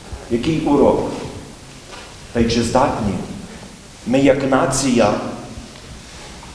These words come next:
робити з кожного жесту уроки? В кожній добі свої.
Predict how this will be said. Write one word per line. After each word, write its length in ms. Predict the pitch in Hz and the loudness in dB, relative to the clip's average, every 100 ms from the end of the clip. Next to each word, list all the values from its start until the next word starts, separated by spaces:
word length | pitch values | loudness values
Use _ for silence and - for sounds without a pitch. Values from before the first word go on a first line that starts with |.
| - | 2
робити 560 | 135 135 135 139 156 151 | 4 6 6 2 2 0
з 140 | - | -2
кожного 640 | - 151 156 160 170 160 | 4 6 6 4 0 0
жесту 380 | 143 165 143 - - - | 2 2 4 4 2 -2
уроки? 480 | 165 147 131 - - - - - - - - - - | -4 -2 -2 -6 -10 -12 -18 -20 -20 -20 -20 -14 -6
В 280 | 139 160 | -2 2
кожній 600 | 196 226 226 226 233 214 233 | 6 8 8 4 2 2 2
добі 600 | 214 233 208 - - - - - - - - - - - - | 4 4 4 2 -2 -6 -10 -14 -16 -16 -18 -20 -20 -18 -6
свої. 840 | - 131 165 180 - - - - | -4 2 4 4 4 0 -2 -6